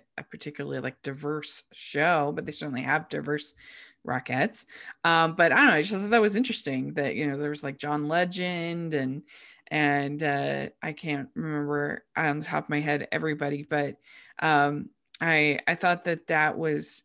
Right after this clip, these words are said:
interesting that, uh, that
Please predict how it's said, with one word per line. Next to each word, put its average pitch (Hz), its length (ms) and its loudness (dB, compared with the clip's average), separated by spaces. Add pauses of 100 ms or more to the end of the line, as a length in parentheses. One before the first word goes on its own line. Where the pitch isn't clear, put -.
interesting 156 640 -2
that, 147 400 -4 (600)
uh, 147 460 2
that 151 300 0